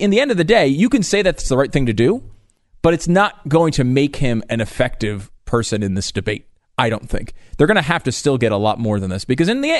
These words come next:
in the end, what he did was further clarify some details of what he already testified about.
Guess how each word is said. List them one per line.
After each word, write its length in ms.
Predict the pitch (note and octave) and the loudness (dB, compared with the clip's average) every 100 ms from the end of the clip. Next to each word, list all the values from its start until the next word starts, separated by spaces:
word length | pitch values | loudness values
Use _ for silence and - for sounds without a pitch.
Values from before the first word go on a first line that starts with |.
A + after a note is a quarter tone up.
| B3+ | 0
in 80 | |
the 120 | B3+ B3+ | 0 2
end, 200 | B3+ D#3+ | 2 2
what 120 | G#3+ | 0
he 120 | G3+ | 0
did 240 | E3+ A3 | 2 2
was 340 | C3+ B2+ A#2+ A#2 - - _ | 4 2 2 -2 -14 -20 _
further 500 | - - A#3 B3 A3+ | -14 2 2 4 2
clarify 640 | G#3+ - F3+ D#3+ - D3+ C#3+ | 0 2 4 4 2 2 0
some 420 | - E3 D#3+ D3+ | 0 0 2 2
details 500 | C#3 C3+ C3+ A#2 A2+ | 0 2 4 4 2
of 240 | - A#2+ | -2 -2
what 160 | A2+ C#3 | 2 2
he 80 | B2 | 4
already 260 | A#2 A2+ | 4 2
testified 460 | G#2+ G#2+ - G2 F#2 | 0 -2 -2 -4 -4
about. 300 | F2+ E2+ E2+ | -4 -6 -6